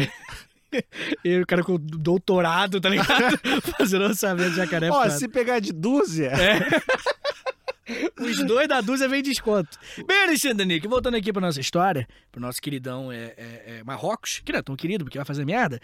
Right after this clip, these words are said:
Speaker 1: A galera, então, a polícia falou, "Opa, recebi uma grana aqui pra não deixar os marroquinos entrarem nessas cidades, incluindo Melilla." Então, nesse dia vinte e quatro de outubro, a galera tentou entrar, duas mil pessoas tentaram entrar,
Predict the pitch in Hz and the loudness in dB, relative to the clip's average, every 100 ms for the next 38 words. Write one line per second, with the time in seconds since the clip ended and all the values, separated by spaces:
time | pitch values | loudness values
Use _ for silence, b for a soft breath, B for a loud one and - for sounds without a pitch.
0 | B B - 370 370 262 240 262 269 254 | B B -2 0 2 2 0 0 -2 -2
1 | 277 240 262 254 262 226 220 175 151 190 | -4 -4 -4 -4 -2 0 0 -2 -4 -4
2 | 202 190 185 170 202 226 226 269 - _ | -6 -6 -4 -4 -4 -2 0 -2 -4 _
3 | _ _ B B - 311 277 202 220 226 | _ _ B B -4 -2 0 -2 -2 -2
4 | 202 185 190 226 196 175 196 285 - 139 | -2 -2 0 0 0 -4 -2 -4 -4 -4
5 | 131 170 190 123 151 247 143 170 202 370 | -4 -6 -8 -6 -6 -4 -4 -4 -4 -4
6 | 240 247 285 240 156 - B B 185 180 | -2 -2 -2 -2 -4 -8 B B -4 -2
7 | 185 175 175 180 220 196 - 262 330 - | 0 0 2 2 2 -2 2 4 4 2
8 | 320 311 165 196 262 302 403 - 240 202 | 0 0 0 -2 0 0 0 2 0 0
9 | 254 B - 381 381 277 240 240 - 233 | -4 B -4 -2 2 0 0 -2 -4 -4
10 | 185 196 208 233 294 262 370 190 214 170 | -2 -2 0 -2 0 -2 0 0 2 2
11 | 165 156 147 151 170 139 180 240 196 | -2 -4 -6 -6 -6 -4 -4 0 0